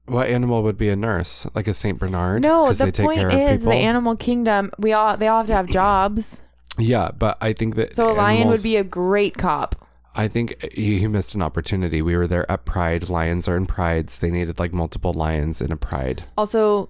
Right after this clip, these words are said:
Speaker 2: you're gonna dress up as a cop. Now we know you're a narc. Like, no thanks.
Speaker 1: Yeah, you
Speaker 2: You're a
Speaker 1: narc
Speaker 2: square,
Speaker 1: furry.
Speaker 2: you're a square ass
Speaker 1: That
Speaker 2: furry.
Speaker 1: furry's a narc.
Speaker 2: Narc.
Speaker 1: Fuck that narc furry.
Speaker 2: Narc.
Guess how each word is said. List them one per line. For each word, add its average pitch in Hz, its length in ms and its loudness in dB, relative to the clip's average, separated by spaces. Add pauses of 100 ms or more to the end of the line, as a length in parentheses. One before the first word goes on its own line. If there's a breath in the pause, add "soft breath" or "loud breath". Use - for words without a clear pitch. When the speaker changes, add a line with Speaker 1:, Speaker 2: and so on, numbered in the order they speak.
(140)
Speaker 2:
you're 196 240 -2
gonna 202 180 0
dress 202 220 0
up 185 60 -6
as 175 100 -4
a 175 40 -4
cop. 170 320 -2
Now 175 180 0
we 180 60 0
know 185 80 0
you're 180 180 2
a 156 40 -2
narc. 156 480 -2
Like, 156 260 -2
no 170 160 -2
thanks. 147 400 -8
Speaker 1:
Yeah, 110 260 2
you 90 180 2
Speaker 2:
You're 190 100 6
a 95 40 4
Speaker 1:
narc - 40 4
Speaker 2:
square, 170 360 4
Speaker 1:
furry. 104 460 2
Speaker 2:
you're 190 140 0
a 202 60 2
square 190 380 0
ass 180 200 2
Speaker 1:
That - 160 -4
Speaker 2:
furry. 170 280 4
Speaker 1:
furry's 127 280 4
a 98 80 2
narc. 90 540 0
Speaker 2:
Narc. 165 400 -2
Speaker 1:
Fuck 104 300 -4
that 95 200 0
narc 90 240 -2
furry. 90 420 0
Speaker 2:
Narc. 175 500 0